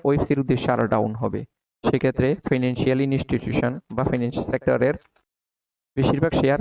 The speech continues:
কারেকশনে থাকবে। যখন এখানে ওয়েভ টু শেষ হবে, এরপরে আশা করা যায় এখান থেকে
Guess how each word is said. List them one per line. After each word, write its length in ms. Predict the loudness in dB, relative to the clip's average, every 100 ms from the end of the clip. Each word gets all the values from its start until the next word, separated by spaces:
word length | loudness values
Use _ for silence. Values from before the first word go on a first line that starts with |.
| -2
কারেকশনে 420 | -2 -2 -2 0
থাকবে। 340 | 0 -2 -4 -6 -8 _ _ _ _ _ -4
যখন 180 | 0 0
এখানে 180 | 0 2
ওয়েভ 160 | 2 2 0
টু 60 |
শেষ 200 | 0 0 0
হবে, 160 | 0 0 0 -2
এরপরে 240 | 0 2
আশা 200 | 2 0 0
করা 120 | 2
যায় 140 | 2 0
এখান 120 | 0
থেকে 200 | -2 -2